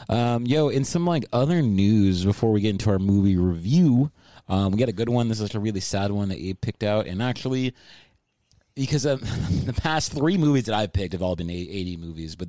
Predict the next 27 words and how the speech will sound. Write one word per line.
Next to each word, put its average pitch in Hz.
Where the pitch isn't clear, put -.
Abe's 95
picked 92
more 90
newer 92
age 87
films. 107
Um, 92
and 90
this 90
one, 104
you 90
hit 101
it 104
out 110
of 104
the 107
fucking 113
park -
on 85
this 90
one, 71
dog. 69
I 71
actually 101
really 82
liked 67
it. -